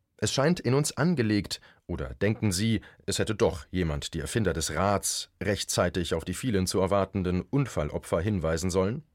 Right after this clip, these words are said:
Warum müssen diese Erfinder und Forscher sich und uns nur immer wieder in Gefahr bringen?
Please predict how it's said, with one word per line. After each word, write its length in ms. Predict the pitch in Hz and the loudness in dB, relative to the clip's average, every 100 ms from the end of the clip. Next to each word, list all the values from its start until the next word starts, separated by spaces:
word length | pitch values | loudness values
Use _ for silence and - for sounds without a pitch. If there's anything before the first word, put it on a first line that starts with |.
| _ _ _ - | _ _ _ -2
Warum 400 | 131 175 165 143 | 0 2 2 2
müssen 280 | 175 151 | 2 2
diese 200 | 104 92 | 2 2
Erfinder 440 | 85 82 131 123 82 | 0 0 0 2 2
und 100 | 80 | 2
Forscher 460 | - 117 120 110 - | 2 2 4 4 4
sich 240 | 147 190 | 0 2
und 160 | 107 - | 0 2
uns 320 | 123 127 - | 0 0 0
nur 240 | 147 156 - | 0 0 0
immer 320 | 139 113 82 | 0 2 0
wieder 320 | 87 92 78 | 0 0 0
in 100 | 85 | -2
Gefahr 460 | 82 82 - 80 107 | -2 -4 -6 -2 -2
bringen? 420 | - 85 76 - | -2 -4 -6 -12